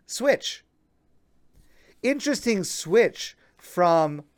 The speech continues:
looking forward to Yirmiyahu's vision of being able to offer sacrifices in a rebuilt Beit HaMikdash to our version at a wedding of looking forward to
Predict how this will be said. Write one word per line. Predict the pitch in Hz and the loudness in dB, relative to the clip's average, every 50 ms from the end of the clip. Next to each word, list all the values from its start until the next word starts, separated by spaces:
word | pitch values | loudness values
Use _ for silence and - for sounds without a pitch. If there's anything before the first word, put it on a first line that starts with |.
| _ _ _ _ _ _ _ _ _ _ - | _ _ _ _ _ _ _ _ _ _ -10
looking | 143 160 196 208 - 220 208 196 160 | -2 0 0 0 0 -2 -6 -6 -6
forward | - - - 185 208 226 247 262 247 226 196 156 - | -8 0 4 6 8 10 10 10 8 6 4 2 0
to | 175 165 160 151 147 143 139 - _ _ _ _ - | 0 2 2 2 2 0 -4 -10 _ _ _ _ -12
Yirmiyahu's | 139 151 180 185 175 165 170 165 160 165 185 226 240 240 240 233 202 156 127 | 0 2 4 4 4 2 -2 -4 2 4 6 6 6 6 4 2 2 0 0
vision | 117 160 185 170 131 135 123 101 101 - _ - - - - | 2 2 2 2 2 -2 -8 -8 -10 -18 _ -20 -20 -6 -4
of | 156 156 113 - | -4 -4 -2 -4
being | 160 156 151 156 | -6 -4 -2 2
able | 170 202 202 175 180 170 | 2 2 2 2 0 0
to | - 175 160 - | 0 -4 -2 0
offer | 160 160 160 - 151 135 | 0 0 0 0 -4 -6
sacrifices | - - 220 277 311 - 262 - - 131 117 101 - - 190 233 - - _ _ _ _ _ _ - | -2 0 0 0 0 -2 -4 -4 -4 -6 -6 -6 -8 -12 -14 -14 -14 -20 _ _ _ _ _ _ -2
in | - 180 170 | -2 0 2
a | 165 151 | 2 2
rebuilt | 156 190 208 156 190 185 175 170 | 2 2 2 4 4 4 4 4
Beit | - 156 139 147 | 2 -4 -2 -2
HaMikdash | 139 127 117 113 175 202 240 226 165 - - - - _ _ _ _ _ _ _ _ _ _ _ _ _ _ _ - | -6 -6 -4 -2 2 2 2 2 0 -4 -10 -18 -20 _ _ _ _ _ _ _ _ _ _ _ _ _ _ _ -6
to | - 190 190 175 170 170 170 170 - - - - _ - _ _ _ - | 0 4 4 6 6 4 2 0 -4 -8 -14 -20 _ -20 _ _ _ -2
our | 165 180 247 277 294 277 233 | 2 4 6 8 10 10 10
version | 165 120 143 139 131 123 - 139 156 240 311 - _ _ _ _ _ _ _ - | 8 6 -2 -2 -2 -4 -4 -6 -6 -6 -6 -12 _ _ _ _ _ _ _ -10
at | 135 131 | -6 -6
a | 131 | -6
wedding | 123 120 156 220 277 277 214 165 156 165 202 208 _ _ _ _ _ - | -4 0 4 4 4 4 4 0 -2 -6 -12 -16 _ _ _ _ _ 0
of | 175 175 151 | 2 2 2
looking | 156 170 185 185 - 185 170 143 | 2 -2 -2 -2 -2 -8 -8 -8
forward | - - 202 233 254 254 247 226 190 - | -2 2 6 8 8 8 8 6 4 4
to | 180 185 180 185 196 214 233 | 2 4 6 6 4 2 0